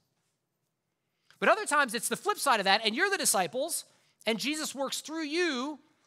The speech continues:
to satisfy the hunger of someone else. And you say, "Hey, this,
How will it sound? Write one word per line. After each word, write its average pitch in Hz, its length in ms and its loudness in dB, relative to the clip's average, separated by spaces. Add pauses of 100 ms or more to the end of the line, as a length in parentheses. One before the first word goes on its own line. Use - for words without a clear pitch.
(140)
to 233 100 -4
satisfy 285 420 4
the 247 80 -2
hunger 262 280 -2
of - 80 -4
someone 277 260 -2
else. - 480 0 (880)
And 220 100 -2
you 269 60 0
say, 269 160 0
"Hey, 269 320 2
this, 294 300 -2